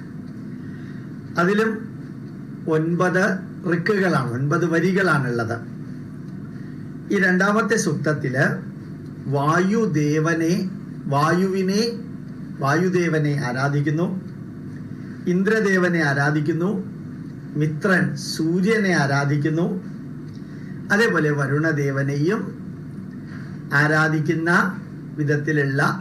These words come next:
ഋക്കുകളാണ് ഉള്ളത്. ഓർമ്മിക്കുക, രണ്ടാമത്തെ സൂക്തമാണിത്. ഇന്നലെ നമ്മള് ഒന്നാമത്തെ സൂക്തം. ഇതില് ഒൻപത്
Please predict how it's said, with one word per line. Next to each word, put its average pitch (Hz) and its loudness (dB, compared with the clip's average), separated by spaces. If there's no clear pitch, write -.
ഋക്കുകളാണ് 170 2
ഉള്ളത്. 190 2
ഓർമ്മിക്കുക, 190 2
രണ്ടാമത്തെ 180 2
സൂക്തമാണിത്. 143 0
ഇന്നലെ 175 4
നമ്മള് 175 2
ഒന്നാമത്തെ 165 2
സൂക്തം. 120 -4
ഇതില് 190 2
ഒൻപത് 156 2